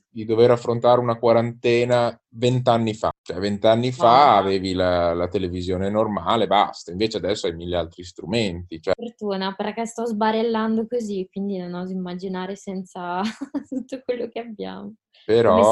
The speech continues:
Speaker 2: sai, ieri addirittura ho iniziato a, ho tirato fuori le carte, quindi
Speaker 1: Eh, quello sì, sì, sei arrivata a un punto che
Speaker 2: Eh.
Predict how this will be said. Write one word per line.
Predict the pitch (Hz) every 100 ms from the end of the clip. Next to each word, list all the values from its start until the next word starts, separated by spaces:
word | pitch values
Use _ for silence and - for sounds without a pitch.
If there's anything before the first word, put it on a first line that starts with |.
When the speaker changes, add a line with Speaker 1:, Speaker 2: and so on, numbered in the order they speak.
| 113 98
Speaker 2:
sai, | 104
ieri | 92 - _ _ - - -
addirittura | 208 - 196
ho |
iniziato | 185 190 185 190 185 175 175 175
a, | 170 170 -
ho | 190
tirato | 185 185 -
fuori | 196 180
le | 185
carte, | 185 160 147 - - 165 165
quindi | 175 165 160
Speaker 1:
Eh, | 104 90 82 80
quello | 107 107 107 104 101 95
sì, | 92 104 101 98
sì, | 92 107 80
sei | 101
arrivata | 95 98 104 107 104
a |
un | 101 92
punto | 110 117 127 123 110
che | - 98 95
Speaker 2:
Eh. | 92